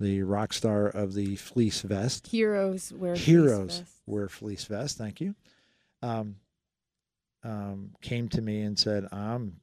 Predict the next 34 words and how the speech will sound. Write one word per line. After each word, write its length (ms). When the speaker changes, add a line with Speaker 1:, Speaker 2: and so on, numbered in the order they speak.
Speaker 1:
I'm 200
not 140
gonna 160
let 120
this 160
stand. 500
I, 140
I 140
wanna 300
fight 340
this." 340
And 360
we 280
strategized, 880
and 120
he 160
went 220
to 80
war. 420
Speaker 2:
Hmm. 140
Speaker 1:
Interestingly, 1160
um, 360
and, 300
and 180
we'll, 280
we'll 140
take 260
them 180
at 160
full 220
face 280
value 360
that, 240
um, 320